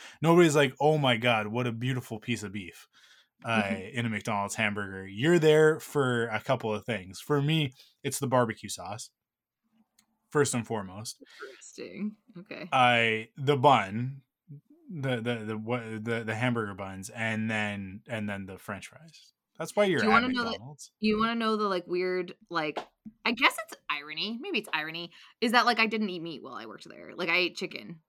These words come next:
Speaker 2: So I would eat their chicken stuff, but I didn't,
Speaker 1: Mm-hmm.
Speaker 2: I mean, I, 'cause I haven't eaten, I haven't eaten beef since the fourth grade. So.
Speaker 1: Uh, yeah, I, you just, you, you, I know that you will disagree 'cause you will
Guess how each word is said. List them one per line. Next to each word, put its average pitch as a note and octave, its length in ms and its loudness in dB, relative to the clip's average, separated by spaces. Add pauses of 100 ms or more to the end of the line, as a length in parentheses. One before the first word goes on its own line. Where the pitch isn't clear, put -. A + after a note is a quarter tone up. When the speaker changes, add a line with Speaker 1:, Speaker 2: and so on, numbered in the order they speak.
(360)
Speaker 2:
So - 120 -6
I E3 80 4
would E3+ 100 0
eat D#3 120 -4
their D3 100 -6
chicken F3+ 280 -8
stuff, C4+ 360 -6
but D#3 140 -8
I D3+ 100 -8
didn't, D3+ 300 -8
Speaker 1:
Mm-hmm. G#2 100 -8
Speaker 2:
I F3 120 -4
mean, F#3+ 200 -4
I, F3+ 160 0 (240)
'cause F#3+ 100 -12
I G3+ 80 -6
haven't A3 160 -4
eaten, G3+ 380 -8 (640)
I - 60 -12
haven't G3+ 140 -8
eaten E3 220 -8
beef E3 220 -12
since - 440 -16 (400)
the D#3+ 60 -16
fourth F3 280 -10
grade. - 420 -14 (960)
So. - 240 -20 (840)
Speaker 1:
Uh, A#2+ 60 -12
yeah, A#2 400 -6
I, G#2 160 2
you A2 400 -2
just, G#2+ 320 -8 (200)
you, B2+ 260 0
you, C3+ 520 -2
I C3 200 2
know D#3 180 4
that C3+ 240 4 (100)
you B2+ 160 0
will B2 140 2
disagree A2+ 500 -4
'cause G#2 260 -10
you G#2 200 -8
will G2+ 320 -8